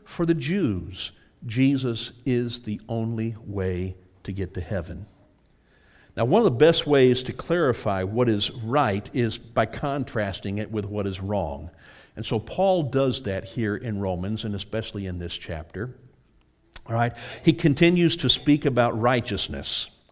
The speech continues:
Matter of fact, he'll even speak to the church over in Philippi.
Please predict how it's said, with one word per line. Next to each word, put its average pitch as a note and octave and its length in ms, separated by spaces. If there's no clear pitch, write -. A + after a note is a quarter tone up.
Matter D3+ 100
of - 60
fact, E3+ 260
he'll F3+ 220
even F3 320
speak F3+ 400
to E3+ 80
the C#3+ 80
church E3+ 520
over C#3+ 260
in B2+ 80
Philippi. F2+ 680